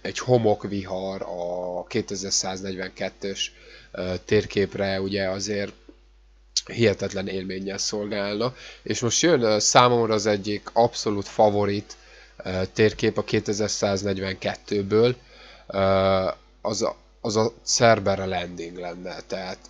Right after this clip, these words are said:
az, az a térkép nálam valahogy vitte a pálmát, és, és nem tudom, megvolt a hangulata, hogy a spawnról fogtad magad, beültél egy titánba, vagy, vagy egy járműbe, le-, leautókáztál a városra, és akkor ott megkezdődött egy,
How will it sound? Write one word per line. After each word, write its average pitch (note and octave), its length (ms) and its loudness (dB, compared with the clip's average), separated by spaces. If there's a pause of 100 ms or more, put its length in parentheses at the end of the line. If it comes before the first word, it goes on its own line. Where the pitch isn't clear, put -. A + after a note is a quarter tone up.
(400)
az, B2+ 320 4
az B2 140 4
a A2+ 80 -2
térkép G#2 400 -2
nálam G2 380 -2
valahogy F#2+ 400 -2
vitte G2+ 300 -6
a F2+ 140 -8 (100)
pálmát, F#2+ 680 -6
és, F2+ 560 -10
és A2 140 -8
nem G#2+ 160 -2
tudom, G#2+ 180 -4
megvolt G2 380 -6
a G2+ 60 -2
hangulata, A2+ 540 -2
hogy G2 180 -4
a F#2+ 40 -6
spawnról A2+ 840 0 (420)
fogtad A2 420 2
magad, G2+ 280 4
beültél G2+ 460 2
egy F#2 120 -6
titánba, G2 760 0
vagy, F#2 400 -6
vagy F#2 180 -6
egy G2 140 -4
járműbe, G2+ 640 -2
le-, G#2 320 2
leautókáztál G#2+ 880 4
a F#2+ 80 0
városra, G2+ 720 0
és F#2+ 160 0
akkor G2 240 -6
ott F#2+ 120 -12
megkezdődött F#2+ 800 -6
egy, F#2+ 220 -6